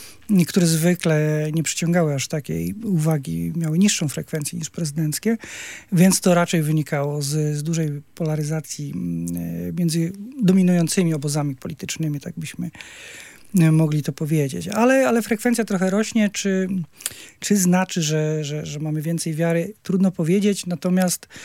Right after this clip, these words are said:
e, akurat wybory prezydenckie są takimi wyborami, gdzie o tą sprawczość, no tutaj jakby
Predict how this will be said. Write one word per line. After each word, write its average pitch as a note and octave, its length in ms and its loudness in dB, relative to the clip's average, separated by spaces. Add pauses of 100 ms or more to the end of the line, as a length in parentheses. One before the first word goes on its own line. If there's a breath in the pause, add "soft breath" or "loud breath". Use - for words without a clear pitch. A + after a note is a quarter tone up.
(360 loud breath)
e, F3 160 4
akurat B3+ 220 2
wybory G#3+ 300 4
prezydenckie G#3 560 0
są G#3 120 0
takimi G#3 400 0
wyborami, F#3+ 500 2
gdzie F#3 360 0
o G3 60 -6
tą F3 180 0
sprawczość, F#3 680 -2
no F3 120 -2
tutaj E3+ 240 -6
jakby D#3+ 360 -2